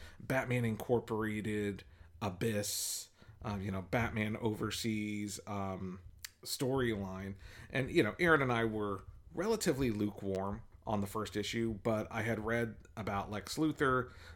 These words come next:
being involved in this more and more, and Lex Luth-, and, you know, Lex Luthor took over Batman Incorporated and seen some preview images, so I gave it a shot. Um, I gave it one more issue to see if it would turn me around,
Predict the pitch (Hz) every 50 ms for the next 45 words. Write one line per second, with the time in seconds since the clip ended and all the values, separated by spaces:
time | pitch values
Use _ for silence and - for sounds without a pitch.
0 | - - 117 110 104 101 98 98 95 92 95 90 95 95 - - 101 95 98 98
1 | 98 - - 107 104 101 98 95 101 117 135 143 135 127 127 123 117 107 104 101
2 | 98 - - 104 98 95 - - 113 104 107 107 104 98 98 101 107 101 - -
3 | 110 - 107 95 - 110 - 110 104 95 101 98 110 104 98 98 101 95 87 82
4 | - - 165 156 156 - 127 117 117 110 107 110 104 110 110 104 98 90 - -
5 | - - - - - - - 139 131 123 - - 113 98 - 135 131 123 117 123
6 | 123 123 127 123 127 123 123 - - 117 107 120 151 147 - 135 139 127 139 127
7 | 117 - - 113 110 - 139 147 - - - 113 107 98 95 95 92 - 110 95
8 | 107 117 110 107 117 135 156 151 151 147 135 117 - - 101 82 87 95 - -
9 | - - 117 113 - - - 120 110 98 - - - - - - - - 139 127
10 | 127 127 123 117 117 123 127 127 127